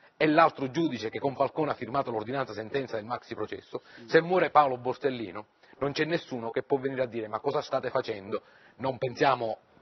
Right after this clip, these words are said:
Cosa Nostra non pensa nel giro di, a, a un anno, due anni, tre anni, pensa a, a, a, a dieci, anche a otto, a, a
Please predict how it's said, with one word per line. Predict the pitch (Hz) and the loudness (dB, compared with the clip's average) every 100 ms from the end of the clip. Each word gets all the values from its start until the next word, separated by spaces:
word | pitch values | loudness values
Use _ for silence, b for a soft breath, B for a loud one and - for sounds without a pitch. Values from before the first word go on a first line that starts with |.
| - | -10
Cosa | 95 113 | -2 0
Nostra | 131 147 135 | 0 0 0
non | 127 127 | -2 4
pensa | 170 151 123 | 4 4 2
nel | 123 117 | -2 -4
giro | 110 127 | -6 -4
di, | 113 120 | -4 -4
a, | - 120 - | 2 2 4
a | 127 | 4
un | 135 131 | 4 4
anno, | 143 139 135 131 120 B B | 4 4 2 -2 -2 B B
due | - 139 151 | -4 6 8
anni, | 143 139 135 131 | 8 4 0 -2
tre | 139 | 4
anni, | 135 127 120 113 - 123 113 | 4 4 -2 -12 -14 -16 0
pensa | 139 135 127 135 - _ _ _ _ | 2 2 2 2 0 _ _ _ _
a, | - 139 - - | 2 2 2 -8
a, | - 127 139 | 2 2 2
a, | - 123 104 117 | 2 2 4 2
a | |
dieci, | 123 139 190 143 123 | 2 4 4 4 -4
anche | 117 113 | -4 0
a | 139 | 4
otto, | 196 - - 107 | 4 2 -4 -6
a, | 107 B B B | -8 B B B
a | 120 | -2